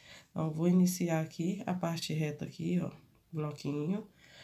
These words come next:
E aqui, só aqui que eu faço diferente, depois eu vou seguindo. Leque, bloquinho, leque, bloquinho.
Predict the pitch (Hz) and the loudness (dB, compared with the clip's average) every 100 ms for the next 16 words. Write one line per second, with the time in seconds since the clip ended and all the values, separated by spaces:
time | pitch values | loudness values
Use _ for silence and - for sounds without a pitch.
0 | - - 185 170 180 - 175 180 185 - | -18 -4 0 0 -2 0 2 4 2 -2
1 | - 202 208 196 185 185 185 185 - 196 | -4 -2 -2 -4 -2 0 2 2 0 0
2 | 175 175 - 180 175 175 180 185 - 220 | 0 0 0 0 2 0 2 2 0 -2
3 | 175 151 147 151 156 170 185 208 196 185 | -2 -2 -2 0 0 0 -2 -6 0 2
4 | 185 - 156 143 143 160 180 180 196 196 | 2 0 -2 -2 -2 -2 -4 -4 -4 -4
5 | - 131 | -2 -2